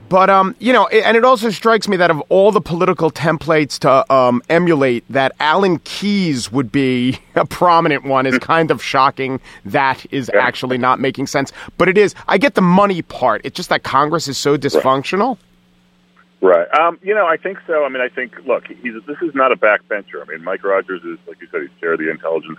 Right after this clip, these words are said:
Speaker 2: Committee. He was on more Sunday shows last year than any other political figure in the country. It was like twenty-five, twenty-six. So he certainly doesn't have a problem getting his voice heard. Um, I,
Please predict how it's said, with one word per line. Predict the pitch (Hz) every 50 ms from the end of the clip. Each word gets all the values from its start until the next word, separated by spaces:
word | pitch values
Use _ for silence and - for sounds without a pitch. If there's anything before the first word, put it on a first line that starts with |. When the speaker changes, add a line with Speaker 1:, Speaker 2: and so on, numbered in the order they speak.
| -
Speaker 2:
Committee. | - 80 80 78 78 78 _ - - - - - -
He | 123
was | 117 110 113
on | 107
more | 104 104 98 - -
Sunday | 104 101 101 98 95 -
shows | - 92 90 87 78 78
last | 87 87 85 85 80 - -
year | 87 82 82 82
than | 78 82 80 78 -
any | 98 101 107 95
other | 92 90 87 87 85 82 78 - _ -
political | 87 87 90 90 - - 78
figure | - - 82 78 78
in | 73 71
the | 73
country. | - - 101 95 - - 78 76 76 76
It | 76 73 -
was | - 82 -
like | 71 - -
twenty-five, | - - 90 90 85 80 76 _ _ - 78 78 78 76 -
twenty-six. | - - - - - - 80 78 - - - _ - - - - - _ -
So | 113 107 101
he | 120 127 -
certainly | - 202 196 185 151
doesn't | 120 117 117
have | 107 95
a | 85 - _ _ -
problem | 113 107 107 104 107 95 92
getting | 90 92 90 85
his | 80 78 76
voice | 80 80 87 98 104 - -
heard. | 78 76 76 76 71 69 - _ -
Um, | 95 95 92 87 90 87 - _ _ - - - - - - - -
I, | 131 147